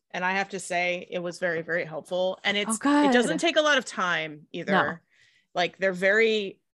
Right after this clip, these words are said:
Speaker 1: simple. You have a, sh-, uh, Rebecca has it all in a video, and, like, you literally open it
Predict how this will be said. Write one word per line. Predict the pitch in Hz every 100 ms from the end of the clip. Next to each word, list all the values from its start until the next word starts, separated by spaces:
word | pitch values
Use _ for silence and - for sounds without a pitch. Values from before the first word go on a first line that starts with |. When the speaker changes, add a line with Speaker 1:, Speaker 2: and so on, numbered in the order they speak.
| -
Speaker 1:
simple. | - 277 262 277 247 240 240 _ -
You | 208
have | 208 196
a, | 190 -
sh-, | - - - -
uh, | 190 185 180 175
Rebecca | 196 240 240
has | 240 220
it |
all | 214
in | 196
a | 170
video, | 226 247 240 226 226 226
and, | - 185
like, | 170 170
you | 175
literally | 196 226 220 202
open | 202 202 190
it | 185